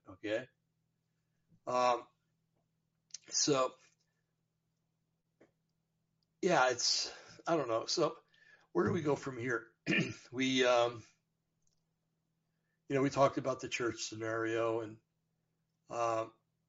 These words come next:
but, you know, let's talk, let's get the church thing out of the way. Okay. Uh, there's some people that make sure that other people are looking when they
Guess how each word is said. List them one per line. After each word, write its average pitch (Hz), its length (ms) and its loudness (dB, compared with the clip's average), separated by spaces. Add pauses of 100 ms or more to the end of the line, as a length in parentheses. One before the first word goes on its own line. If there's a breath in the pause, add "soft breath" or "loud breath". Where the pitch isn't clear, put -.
(420)
but, 180 220 8 (180)
you 127 120 -10
know, - 320 -4
let's 113 260 -4
talk, - 320 2
let's 190 180 -6
get - 180 -6
the 131 80 -8
church 127 240 -6
thing 113 240 -6
out 117 100 -4
of 113 80 -4
the 113 60 -6
way. 104 180 -6 (180)
Okay. 135 280 -6 (1080)
Uh, 127 200 2
there's 139 240 -2
some 147 200 2
people 147 360 -2
that - 140 -6
make 131 160 -6
sure 135 200 -6
that 123 200 -4
other 120 160 -4
people 120 360 -8
are 107 120 -4
looking 143 580 -8 (960)
when 120 240 -4
they 117 300 2